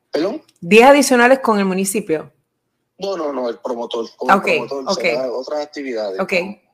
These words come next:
Speaker 1: De las desconozco las actividades, pero tiene diez eventos ya programados con ese promotor, se-, no sé qué actividades son. Pero lo, la, la cuestión es que lo conoce, o sea, él conoce a la persona mucho mejor que yo,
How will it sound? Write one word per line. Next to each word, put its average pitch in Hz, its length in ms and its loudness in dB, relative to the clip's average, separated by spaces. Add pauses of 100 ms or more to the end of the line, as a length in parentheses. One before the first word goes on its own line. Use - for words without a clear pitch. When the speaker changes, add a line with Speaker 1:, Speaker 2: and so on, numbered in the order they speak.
(120)
Speaker 1:
De 104 100 -8
las 113 180 -4
desconozco - 580 -12
las 120 120 -4
actividades, 113 500 -6
pero 110 180 -8
tiene 156 240 -8
diez 165 200 -2
eventos 156 440 -6
ya 139 140 -4
programados 139 640 -6
con 110 160 -14
ese 113 300 -6
promotor, 131 520 -6
se-, 127 300 -8
no - 60 -10
sé 127 160 -8
qué - 80 -8
actividades 117 500 -6
son. - 140 -8 (680)
Pero 165 200 -2
lo, 185 220 -4
la, 156 100 -2
la 151 320 -4
cuestión 143 360 -6
es 196 140 -8
que 160 80 -8
lo 139 160 -6
conoce, 139 460 -8
o - 220 -14
sea, 113 160 -2
él 127 140 -8
conoce 110 340 -6
a - 20 -2
la 131 140 0
persona 135 420 -4
mucho 131 300 -12
mejor 110 260 -12
que - 160 -10
yo, 127 140 -2